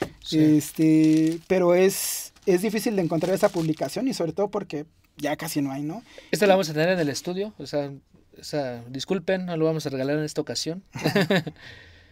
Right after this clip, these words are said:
Speaker 1: Pero bueno, igual si quieren contactar a Tonali para
Speaker 2: Ah, bueno, eh,
Speaker 1: algún
Speaker 2: eh,
Speaker 1: trabajo.
Speaker 2: esas son de las horas que hago como para mantenerme económicamente, para sacar un poquito más de varo, que son como acuarelas de colibríes.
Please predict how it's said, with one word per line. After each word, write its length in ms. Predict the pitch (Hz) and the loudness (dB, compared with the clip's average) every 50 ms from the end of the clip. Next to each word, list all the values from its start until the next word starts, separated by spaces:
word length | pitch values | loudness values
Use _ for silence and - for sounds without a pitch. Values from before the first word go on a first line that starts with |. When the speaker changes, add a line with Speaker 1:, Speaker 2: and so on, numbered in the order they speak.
| _ _ _ _ _ _ | _ _ _ _ _ _
Speaker 1:
Pero 280 | 123 127 123 127 127 | -4 -2 -2 -4 0
bueno, 300 | 127 151 160 180 185 170 | 2 4 4 4 4 2
igual 240 | 165 151 156 180 180 | 4 6 6 6 4
si 100 | - 165 | 2 0
quieren 240 | 156 - 175 185 175 | 0 2 2 2 2
contactar 420 | 165 165 139 127 139 - - 175 175 | 0 -2 0 0 -2 0 2 4 4
a 100 | 160 151 | 4 2
Tonali 420 | - 143 135 139 147 160 175 185 | 0 -4 -4 -2 -2 -4 -4 -4
para 460 | 180 - 135 123 113 110 110 113 - - | -6 -6 -6 -4 -4 -6 -8 -10 -8 0
Speaker 2:
Ah, 140 | 180 214 | 2 6
bueno, 200 | 214 220 226 262 - - | 6 6 6 6 2 4
eh, 80 | 233 269 | 4 4
Speaker 1:
algún 180 | 269 151 156 269 | 6 6 6 6
Speaker 2:
eh, 40 | |
Speaker 1:
trabajo. 460 | 285 214 143 - 170 165 - 202 214 - - _ _ | 6 8 8 6 4 4 2 0 0 -2 -8 _ _
Speaker 2:
esas 300 | 220 233 - 294 311 - | -2 4 6 4 4 4
son 320 | - - - - 233 254 254 | 0 -6 0 2 2 4 6
de 60 | 247 | 6
las 180 | 226 - - | 6 4 4
horas 220 | 202 208 214 202 - | 4 4 4 2 4
que 80 | - | 4
hago 140 | 185 196 208 - | 2 2 2 0
como 680 | - 175 156 143 139 143 143 147 147 147 156 160 156 156 | -4 -4 -4 -4 -4 -4 -6 -6 -6 -6 -8 -8 -12 -6
para 320 | _ 147 143 143 135 135 135 | _ -2 -2 -2 -4 -4 -6
mantenerme 640 | 135 147 151 151 170 160 175 196 196 196 196 196 | -6 -4 -4 -4 -4 0 0 2 2 4 2 0
económicamente, 760 | 185 - 185 180 185 185 196 - 170 147 165 175 185 180 - | -2 -4 -6 -6 -4 -6 -4 -4 -2 -4 -2 -2 -2 -2 -4
para 140 | 190 - 151 | -4 -4 -6
sacar 160 | - 156 165 | -6 -6 -4
un 80 | 175 170 | -4 -4
poquito 300 | 160 170 - _ - 175 | -6 -8 -8 _ -6 -6
más 160 | 175 180 180 | -6 -4 -4
de 40 | 180 | -2
varo, 200 | 175 175 202 202 | 0 0 0 -2
que 80 | 202 - | -4 -6
son 160 | - 151 156 | -6 -6 -6
como 220 | 156 - 170 156 143 | -6 -6 -6 -6 -6
acuarelas 560 | - - 143 143 151 151 151 156 156 156 143 | -6 -6 -6 -4 -2 -4 -4 -4 -4 -8 -10
de 80 | 139 | -10
colibríes. 640 | - - 127 131 135 143 151 180 247 - - - _ | -10 -10 -10 -8 -6 -6 -8 -8 -10 -12 -18 -20 _